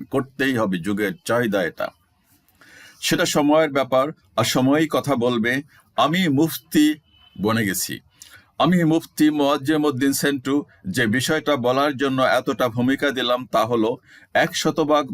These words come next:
মাদ্রাসার শিক্ষকগণকে আমি বিনয়ের সাথে অনুরোধ করব, আপনারা আপনাদের শিক্ষার্থীদের অন্তত এতটুকু অনুপ্রেরণা যোগাবেন, যারা মোটামুটি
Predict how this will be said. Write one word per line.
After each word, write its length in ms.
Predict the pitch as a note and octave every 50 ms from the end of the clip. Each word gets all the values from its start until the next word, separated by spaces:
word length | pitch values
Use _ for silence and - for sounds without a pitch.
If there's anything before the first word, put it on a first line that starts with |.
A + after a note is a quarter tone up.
| A#2 A#2
মাদ্রাসার 520 | A#2+ B2 B2 A#2+ C#3 C3+ - - C#3 C3 - -
শিক্ষকগণকে 720 | - C3 - - - C#3 C3 A#2 A#2 B2+ B2 A#2 A#2 - B2 A#2+
আমি 100 | B2 A#2+ G#2
বিনয়ের 380 | A2+ A#2+ B2+ C3+ C3 C3+ C#3 C3+ - -
সাথে 200 | E3+ - - A#2+ A2+ A2
অনুরোধ 280 | A#2+ A#2+ A2+ B2 A2 - - B2+
করব, 200 | A#2+ A2 G#2 G#2+ A2 A#2 - _ - - - - - - - - - B2+
আপনারা 380 | C#3 - D#3 D3 D3+ D#3+ E3 D#3 D3 C#3
আপনাদের 380 | B2+ - C#3 C#3+ C#3 B2+ C3 B2+ A2 -
শিক্ষার্থীদের 680 | - C3 - - - - - - C3 B2 A#2 B2 B2+ A#2 - - A#2+
অন্তত 300 | B2+ B2 - C3 A2+ A2 A#2+ A#2+ A#2 - - - - _ - D3+
এতটুকু 480 | D#3 - F3 - - F3 D3 - D#3+ D#3+ E3 E3 - - B2+
অনুপ্রেরণা 580 | C3+ D3 D3+ C#3+ C#3 D3+ C#3 C#3 C3+ B2+ C3 B2+ A2+ B2
যোগাবেন, 360 | B2+ A#2 B2+ B2 A2 A#2+ A#2 A#2+ A#2 - _ - - - -
যারা 200 | C3+ C#3 C#3+ D3 C3+ B2+ B2
মোটামুটি 460 | C#3+ D3+ D#3+ D#3 D3 C#3+ C#3 - B2+